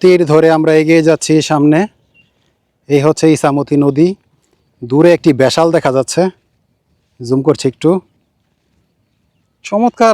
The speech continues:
একটা ভিউ মাশাআল্লাহ। আর এই দিকে হচ্ছে মরিচ আবাদ করা হয়েছে। আমরা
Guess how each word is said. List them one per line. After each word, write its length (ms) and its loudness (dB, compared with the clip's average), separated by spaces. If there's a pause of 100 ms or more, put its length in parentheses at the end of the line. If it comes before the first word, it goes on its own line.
একটা 200 -4
ভিউ 240 -2
মাশাআল্লাহ। 400 -6 (2500)
আর 100 -10 (100)
এই 140 2
দিকে 220 0
হচ্ছে 240 0 (220)
মরিচ 380 2
আবাদ 220 0
করা 200 2
হয়েছে। 260 -8 (1900)
আমরা 240 0